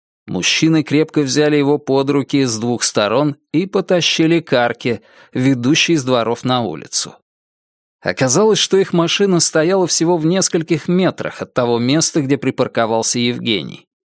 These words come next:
Начальственный уселся на водительское сиденье, а тот, который с залысинами, рядом с Женей, сзади. «Ну так что, старлей Женя», начал Залысины вкрадчивым голосом.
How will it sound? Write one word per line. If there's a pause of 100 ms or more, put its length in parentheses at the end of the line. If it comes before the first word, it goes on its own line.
(380)
Начальственный
уселся
на
водительское
сиденье, (420)
а
тот,
который
с
залысинами, (140)
рядом
с
Женей, (120)
сзади. (1400)
«Ну
так
что, (280)
старлей
Женя», (400)
начал
Залысины
вкрадчивым
голосом.